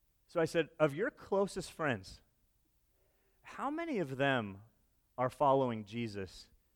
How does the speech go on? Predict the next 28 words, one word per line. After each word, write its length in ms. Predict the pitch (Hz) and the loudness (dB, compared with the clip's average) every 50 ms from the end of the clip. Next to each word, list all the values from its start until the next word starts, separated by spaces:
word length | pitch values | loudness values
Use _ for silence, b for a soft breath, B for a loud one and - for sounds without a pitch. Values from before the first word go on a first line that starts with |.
| _ _ _ - | _ _ _ -8
and 200 | 123 117 113 110 | -6 -6 -4 0
breaking 320 | 120 - - - 131 117 | 0 0 0 0 -4 -8
through 180 | - - 120 117 | -6 -4 -2 2
their 180 | 113 123 139 127 | 2 2 2 0
stuff?" 300 | - - 92 69 - - - _ _ _ _ _ _ _ _ _ _ _ _ _ _ _ _ _ _ _ - | -2 -8 -12 -12 -14 -16 -20 _ _ _ _ _ _ _ _ _ _ _ _ _ _ _ _ _ _ _ -10
And 100 | 123 127 | -6 -6
he 60 | 127 120 | -4 0
thought 200 | - 156 165 156 | 2 2 4 4
about 220 | 139 135 131 120 | 6 4 4 4
it 60 | 113 | 4
for 100 | - 123 | 0 -4
a 40 | 117 | -6
second, 340 | - - 123 120 110 113 110 | -4 -2 -4 -2 -4 -6 -8
and 160 | 110 117 117 | -6 -6 -6
he 100 | 120 120 | -6 -6
said, 300 | 107 - 123 120 113 98 90 - _ - | -6 -2 -2 -2 -2 -2 -6 -12 _ -16
"None 240 | 101 92 95 117 127 | -10 -8 -6 -6 -6
of 80 | 98 | -8
them. 140 | 87 85 85 82 _ _ _ _ _ _ _ _ _ _ _ _ _ _ _ _ _ _ _ _ _ _ _ _ _ _ _ _ _ - | -10 -12 -16 -16 _ _ _ _ _ _ _ _ _ _ _ _ _ _ _ _ _ _ _ _ _ _ _ _ _ _ _ _ _ -10
None 280 | 110 127 131 135 143 | -4 0 2 2 2
of 100 | 151 131 | 2 0
them 160 | 127 131 123 117 | 0 -2 0 -2
are 60 | 110 | 0
following 420 | - 131 123 120 120 117 117 110 | 2 4 4 4 2 0 -4 -4
Jesus, 400 | 101 117 120 120 110 117 110 - | -4 -4 -4 -2 -2 -4 -8 -8
and 120 | 110 107 104 | -8 -8 -6
they're 120 | 104 104 | -4 -2
all 400 | 107 117 123 127 117 107 - | 2 6 6 6 6 4 2